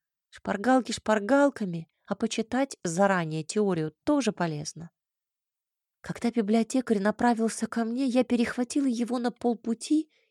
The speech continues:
и взяла книгу. Та оказалась средней толщины и выглядела почти совсем новой, словно к ней крайне редко прикасались.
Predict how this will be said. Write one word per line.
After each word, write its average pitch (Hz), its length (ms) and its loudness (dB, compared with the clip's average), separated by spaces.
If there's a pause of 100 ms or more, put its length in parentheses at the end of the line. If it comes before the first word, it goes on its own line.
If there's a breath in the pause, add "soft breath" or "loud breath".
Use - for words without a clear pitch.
(120)
и 214 80 2
взяла 196 440 0
книгу. 170 560 -8 (1080)
Та 254 260 0
оказалась 220 680 0 (120)
средней 214 520 2
толщины 208 680 -4 (220)
и - 80 6
выглядела 262 500 6
почти - 440 -4
совсем 233 720 -4
новой, 226 680 -2 (160)
словно 202 320 0
к 233 140 -6
ней 262 200 -2
крайне 302 440 2
редко 254 360 -2
прикасались. - 880 -8